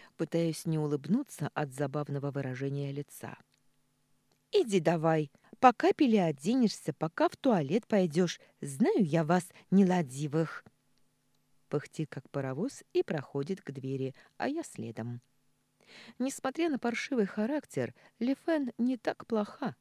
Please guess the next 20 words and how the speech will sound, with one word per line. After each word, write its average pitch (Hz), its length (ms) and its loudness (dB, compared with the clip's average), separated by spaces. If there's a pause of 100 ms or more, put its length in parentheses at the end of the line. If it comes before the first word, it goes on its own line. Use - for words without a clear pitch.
как - 200 -6
хочет - 340 -12
казаться. - 640 -10 (880)
Привыкла 226 680 -2
к - 80 -14
её 143 240 -4
манере 147 400 -4
общения. 110 640 -12 (460)
Столько - 520 -6
лет 117 200 -8
с - 120 -14
ней 131 120 -6
работаю, 117 640 -12 (260)
всё - 340 -6
помню. 110 520 -10 (1040)
Как - 240 -2
не 269 120 2
давала 247 440 2
руки 190 300 -2
опустить, 196 800 -4